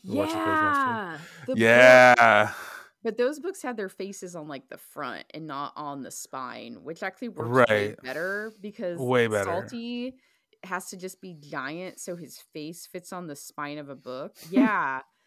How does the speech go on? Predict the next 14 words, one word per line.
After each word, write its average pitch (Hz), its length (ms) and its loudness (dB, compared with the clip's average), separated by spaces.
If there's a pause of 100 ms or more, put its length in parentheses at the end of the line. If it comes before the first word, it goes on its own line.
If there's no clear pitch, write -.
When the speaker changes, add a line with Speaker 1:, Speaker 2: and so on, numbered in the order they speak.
(420)
Speaker 2:
Oh, 208 240 -8
man, 185 360 -10
I 156 80 -12
have 180 160 -14
not 165 220 -14
thought 151 220 -12
of 143 100 -14
that 139 120 -12
movie 135 460 -14
for 127 760 -18
a 143 80 -20
long 135 360 -16
time. 131 480 -20 (1200)
Speaker 1:
Yeah. 104 600 -2